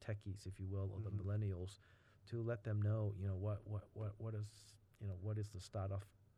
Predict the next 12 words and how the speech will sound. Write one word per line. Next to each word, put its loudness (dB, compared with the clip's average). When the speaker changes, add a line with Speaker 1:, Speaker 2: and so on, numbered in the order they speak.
Speaker 1:
uh, -6
journey 2
life 2
is, -14
Speaker 2:
Mm. -6
Speaker 1:
um, -2
and 2
give 0
them 4
inspiration, -4
give 2
them 4